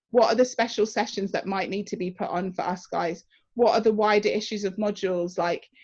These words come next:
in terms of the reading lists and the videos we watch and the examples that are given and the pictures that are shown on screen? Like, what helps show the full story in Christ, that there's not just white people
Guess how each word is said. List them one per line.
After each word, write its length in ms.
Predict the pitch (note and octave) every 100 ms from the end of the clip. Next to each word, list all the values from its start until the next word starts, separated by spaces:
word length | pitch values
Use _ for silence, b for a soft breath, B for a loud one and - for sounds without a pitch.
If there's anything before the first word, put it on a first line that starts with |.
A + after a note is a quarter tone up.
| b b
in 60 | G#3
terms 360 | - G3 G3 G3
of 180 | F#3
the 260 | F#3+ F#3 F#3+ G#3
reading 420 | C4+ C4+ G3+ F#3+
lists 460 | F3 G3 - -
and 180 | G3 F#3+
the 100 | G3
videos 720 | F#3+ D4+ B3+ A3+ G3+ G3 G3
we 140 | G3 F#3+
watch 520 | F#3+ F#3+ - - -
and 360 | F#3+ F#3 F3+ F#3
the 180 | F#3 F#3
examples 720 | G#3+ C4 C4+ C4+ C4+ A#3+ G#3
that 180 | G3+ -
are 40 |
given 400 | F#3 F#3+ F3+ F3+
and 120 | F#3+ G3+
the 100 | G3
pictures 540 | - D4 - A#3 G#3+
that 160 | G#3 G#3
are 20 |
shown 340 | - G#3+ G3
on 160 | G3 F#3+
screen? 460 | - - B3 G3 F#3
Like, 260 | E3+ F3 - _ B B -
what 440 | G3 B3+ C4+ -
helps 960 | - - B3+ F#3+ G#3+ B3+ B3+ - - - _ _ _ _ _ _
show 560 | - - C4+ A3 G#3 G3+
the 120 | G3+
full 400 | G3+ - B3+ C4
story 880 | B3 - B3+ G#3+ F3+ F3 F3+ A3+ A#3
in 240 | A3+ A3+ A#3
Christ, 580 | - A#3 F#3 G3+ C4 -
that 140 | F#3+
there's 240 | F#3 F#3+ G3+
not 200 | G#3 G#3+
just 200 | G3+ -
white 240 | F#3 E3
people 520 | - F#3 D#3+ D#3+ G3